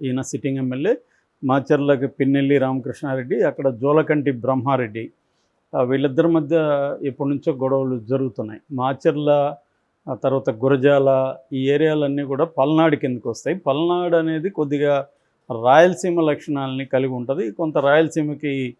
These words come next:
ఆ, భౌగోళికంగా కూడా దగ్గరగా ఉంటది. ఆ, మ-, for example మన నల్లమల్ల ఫారెస్ట్, ఆ, పల్నాడుని ఆనుకొని ఉంటది, కలుపుతా ఉంటది. అందువల్ల కొద్దిగా అక్కడ ఫ్యాక్షనిజం అనేది ఎప్పటి నుంచో ఉంది. మనకి గతంలో కూడా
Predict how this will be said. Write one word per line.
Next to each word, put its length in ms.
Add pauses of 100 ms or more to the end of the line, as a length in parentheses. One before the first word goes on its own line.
(400)
ఆ, 120
భౌగోళికంగా 760
కూడా 220
దగ్గరగా 460
ఉంటది. 420 (320)
ఆ, 260
మ-, 280 (160)
for 200
example 360
మన 240
నల్లమల్ల 480
ఫారెస్ట్, 580 (580)
ఆ, 300 (120)
పల్నాడుని 680 (120)
ఆనుకొని 380
ఉంటది, 300 (140)
కలుపుతా 400
ఉంటది. 560
అందువల్ల 420
కొద్దిగా 400
అక్కడ 220
ఫ్యాక్షనిజం 720
అనేది 360
ఎప్పటి 260
నుంచో 260
ఉంది. 280 (240)
మనకి 320
గతంలో 500
కూడా 360